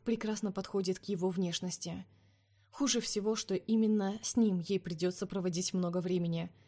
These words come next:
Антуан приставил его к ней, как сторожевого пса. Повелитель что-то рассказывал ей и шептал на ушко какие-то любезности.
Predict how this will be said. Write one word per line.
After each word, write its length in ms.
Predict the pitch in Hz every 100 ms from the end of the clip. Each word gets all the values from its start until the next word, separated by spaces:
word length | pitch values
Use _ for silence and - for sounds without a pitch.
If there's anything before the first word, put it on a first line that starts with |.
| _ _ _
Антуан 460 | 233 220 220 214 196
приставил 540 | 180 - 208 185 180
его 360 | 175 175 170 180
к 120 | -
ней, 340 | 180 185 - _ _ _ -
как 120 | 220
сторожевого 640 | - 208 190 196 185 185
пса. 460 | 190 - 196 175 185 _ _ _ _ _ _
Повелитель 480 | 277 247 247 254 202
что-то 300 | 185 - 190
рассказывал 580 | 185 - 202 190 185 175
ей 320 | 170 196 220
и 60 | 202
шептал 420 | - 214 202 190
на 140 | 185 185
ушко 260 | 208 -
какие-то 420 | 185 190 208 196
любезности. 760 | 202 196 202 190 180 - 170 196